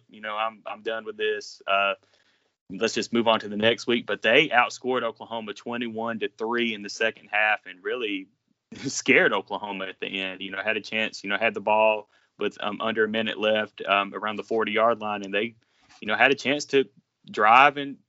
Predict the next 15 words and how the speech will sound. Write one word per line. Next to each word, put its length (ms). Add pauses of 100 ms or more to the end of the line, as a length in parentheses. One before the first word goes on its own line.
(100)
possibly 680
beat 360
Oklahoma. 640 (120)
Um, 300
but 100
they 100
ended 220
up 80
losing 260
forty 300
to 100
thirty-five. 540
But 100
this 160
is 140